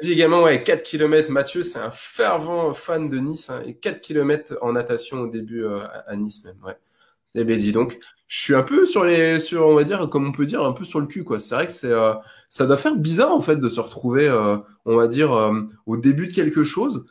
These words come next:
où finalement, c'est pas standardisé, c'est pas ce qu'on connaît aujourd'hui. Aujourd'hui, toi, t'as, tu parlais de A, B, C, et cetera. Euh,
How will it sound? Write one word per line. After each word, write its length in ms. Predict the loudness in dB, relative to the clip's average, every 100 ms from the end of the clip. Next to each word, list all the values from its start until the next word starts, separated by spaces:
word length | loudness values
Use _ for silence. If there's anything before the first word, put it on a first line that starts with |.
| _ -10
où 80 | -10
finalement, 680 | -4 0 2 2 2 2 0
c'est 200 | -4 -10
pas 140 | -10
standardisé, 800 | -8 -4 -4 -4 -6 -8 -8 -8
c'est 180 | -8 -10
pas 100 | -12
ce 120 | -10
qu'on 120 | -10
connaît 220 | -4 -2
aujourd'hui. 400 | -2 -2 -2 -2
Aujourd'hui, 540 | -2 0 -2 -4 -8 -6
toi, 160 | -4
t'as, 120 | -4 -6
tu 140 | -4
parlais 220 | -2 0
de 160 | 0 2
A, 180 | 2 2
B, 200 | 2 0
C, 220 | -2 -4
et 120 | -6
cetera. 560 | -8 -8 -4 0 2
Euh, 120 | 0